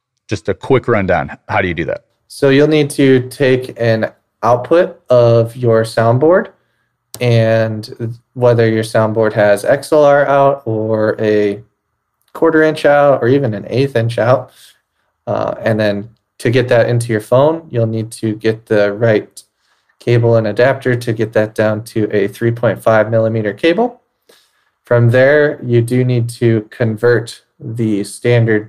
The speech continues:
Speaker 2: T R S three point five millimeter to a T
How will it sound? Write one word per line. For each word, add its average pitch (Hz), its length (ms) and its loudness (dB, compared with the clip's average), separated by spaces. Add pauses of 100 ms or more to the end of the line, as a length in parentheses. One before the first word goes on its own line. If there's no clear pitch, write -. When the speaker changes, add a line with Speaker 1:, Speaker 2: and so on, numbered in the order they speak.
(120)
Speaker 2:
T 120 360 0
R 110 440 -2 (160)
S - 440 -2
three 120 200 0
point 110 300 -6
five 104 460 0
millimeter 104 440 -4 (760)
to 123 100 4 (300)
a 95 220 -2 (460)
T 110 380 -6